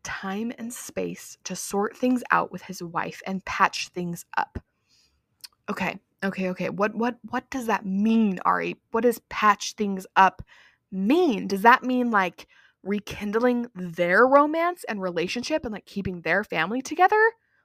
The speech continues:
Or does it mean, like, like, talking it out so that they can split without as much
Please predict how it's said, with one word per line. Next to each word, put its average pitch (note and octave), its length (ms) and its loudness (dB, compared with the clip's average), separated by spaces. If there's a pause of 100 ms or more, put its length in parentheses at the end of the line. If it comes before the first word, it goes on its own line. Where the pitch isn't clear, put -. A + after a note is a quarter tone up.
(180)
Or C4 120 6
does A#3+ 160 0
it B3 120 0
mean, A3 480 -4 (300)
like, G3+ 400 -2 (960)
like, G3 180 -2 (200)
talking G3+ 520 -2
it G3 100 -4 (120)
out F#3 420 2
so - 160 -10
that - 220 -12
they G3+ 180 -6 (240)
can G3 260 -8
split - 640 -6
without F#3+ 460 -4 (580)
as F3+ 160 -8
much - 280 -12